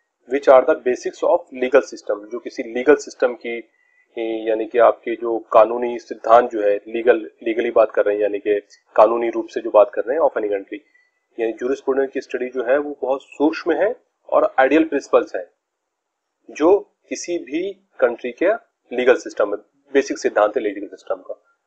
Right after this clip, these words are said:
तो यहाँ इन्होंने वाइडर सेंस में इन्होंने चार बातें कहीं और स्पेसिफिक सेंस में इन्होंने चार बातें कहीं। पहली बात उन्होंने देखी क्या कही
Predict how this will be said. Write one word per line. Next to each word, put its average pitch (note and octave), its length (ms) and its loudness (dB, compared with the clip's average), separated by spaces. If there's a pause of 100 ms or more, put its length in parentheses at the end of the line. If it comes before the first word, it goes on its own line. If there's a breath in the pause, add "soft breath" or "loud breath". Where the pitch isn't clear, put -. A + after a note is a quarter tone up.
(120)
तो B2 80 -6
यहाँ B2+ 300 2
इन्होंने C3 200 -2
वाइडर A2+ 260 6
सेंस C3+ 260 -4
में D3 40 0
इन्होंने D3 160 -2
चार C#3+ 180 4
बातें D3+ 240 0
कहीं F3 260 -4
और - 420 -4
स्पेसिफिक - 360 -12
सेंस - 240 -2
में A2 40 -4
इन्होंने G#2+ 140 -2
चार F#2+ 160 0
बातें F#2+ 240 -6
कहीं। G2 80 -14
पहली A2+ 260 0
बात B2 200 4
उन्होंने B2 220 -6
देखी A#2 240 -10
क्या A#2+ 160 0
कही D#3+ 200 -4